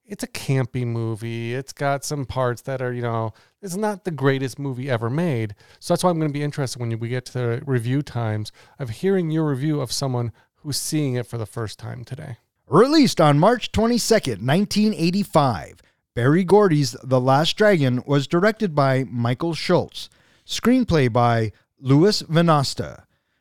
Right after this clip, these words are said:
Speaker 2: and it stars Taimak, Julius Carry, Vanity, Christopher Murney, Leo O'Brien, Faith Prince, and a bunch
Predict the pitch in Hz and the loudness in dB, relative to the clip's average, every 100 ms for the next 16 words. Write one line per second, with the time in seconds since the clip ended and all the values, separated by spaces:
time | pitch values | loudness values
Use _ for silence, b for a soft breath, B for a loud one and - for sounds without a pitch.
0 | _ 135 165 220 - 233 214 156 95 64 | _ 2 4 4 2 4 6 4 0 -10
1 | - - _ _ _ - 165 233 170 101 | -16 -18 _ _ _ 0 4 4 2 -2
2 | 69 - _ _ 110 156 220 254 - - | -10 -20 _ _ -2 2 4 2 0 0
3 | 180 135 80 62 - _ _ 98 117 190 | 2 2 -2 -12 -20 _ _ -2 4 4
4 | 196 123 92 60 _ _ _ _ - 190 | 4 2 -2 -12 _ _ _ _ 0 2
5 | - 196 220 214 202 208 160 123 117 123 | 2 4 4 6 4 4 2 0 -2 -6
6 | _ _ _ 123 143 139 123 117 101 156 | _ _ _ 0 4 6 4 2 2 4
7 | 180 135 123 127 _ _ - 214 247 - | 4 2 0 -6 _ _ 0 2 0 -6
8 | - 180 160 147 - - _ _ _ 214 | 0 4 4 2 -6 -12 _ _ _ 2
9 | 214 156 147 - 175 147 180 151 131 | 4 4 2 0 0 4 4 4 0